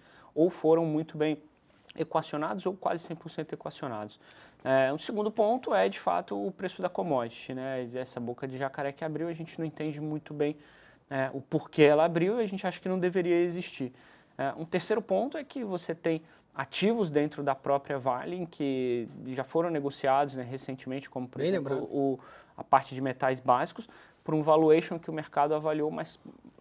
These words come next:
Speaker 1: de uma maneira mais positiva do que está previsto no preço das ações, né? O metais básicos tem cerca, representa cerca de quinze por cento do ebitda da Vale, é,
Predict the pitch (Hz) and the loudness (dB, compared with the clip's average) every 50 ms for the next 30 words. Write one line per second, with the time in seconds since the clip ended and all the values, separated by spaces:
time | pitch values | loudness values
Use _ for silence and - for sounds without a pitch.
0 | - - 139 131 117 139 151 160 165 156 139 135 143 156 170 165 156 143 139 139 | -20 -18 -16 -8 -2 0 2 2 4 4 6 8 10 10 10 10 8 6 4 2
1 | 143 139 - - 151 147 147 156 156 - - 160 160 170 180 175 180 180 180 - | 0 -2 -4 -2 -2 -2 -2 -2 -6 -4 -4 -2 -2 -2 -2 -4 -4 -6 -6 -4
2 | 185 175 175 175 175 170 - 117 160 - - - - - - 170 165 151 151 156 | -2 0 0 0 0 -2 -4 -8 -12 -8 -6 -6 -6 -4 -4 -2 -2 -2 -4 -6
3 | - - 165 160 165 - 156 160 - - 147 151 160 175 185 - - 143 123 120 | -8 -8 -8 -8 -6 -6 -6 -6 -4 -4 -4 -4 -4 -6 -8 -6 -6 -4 -4 -4
4 | 127 127 127 127 123 120 - - - - - - - 131 131 135 143 139 131 127 | -4 -4 -4 -4 -4 -6 -8 -14 -20 -20 -20 -8 -6 -4 0 2 2 2 4 4
5 | 127 131 143 - - - - - - 147 147 - - 135 127 - - - 147 143 | 4 4 4 2 -2 -14 -10 -6 -4 -4 -4 -6 -10 -14 -14 -12 -8 -6 -6 -6
6 | 131 - 147 139 127 117 117 113 123 - 131 131 143 147 - 147 - - _ _ | -2 0 0 2 2 2 0 -2 -6 -8 -8 -8 -6 -6 -6 -8 -8 -8 _ _
7 | - - - 143 139 - 143 131 - - - 160 160 156 - - - - - 143 | -10 -6 -6 -6 -4 -4 -6 -6 -6 -6 -6 -6 -6 -6 -8 -16 -16 -10 -8 -8
8 | 147 147 - _ - - - - _ - 165 180 165 139 135 131 131 - 160 156 | -8 -8 -12 _ -20 -20 -20 -20 _ 0 2 2 4 4 2 2 2 2 2 4
9 | 160 165 175 170 170 160 175 254 - - - - - - _ - - 165 165 170 | 4 4 4 4 4 2 2 0 -4 -10 -20 -20 -20 -20 _ -2 2 4 4 4
10 | 170 | 4